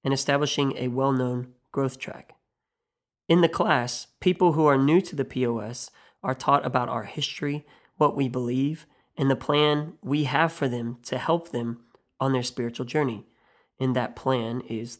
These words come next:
the growth track. By making the next step clear for people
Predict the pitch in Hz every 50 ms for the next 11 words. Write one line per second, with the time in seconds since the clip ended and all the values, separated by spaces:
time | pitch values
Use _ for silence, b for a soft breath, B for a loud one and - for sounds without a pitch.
0 | _ - 160 - 156 151 147 - - - - - - _ _ _ _ _ _ _
1 | _ _ _ _ _ _ _ _ _ _ _ _ _ _ _ _ _ _ _ -
2 | 156 156 165 185 202 202 - 240 220 185 156 147 147 151 - - - 151 151 -
3 | - - - 160 156 156 - - - - 123 117 - - 104 117 -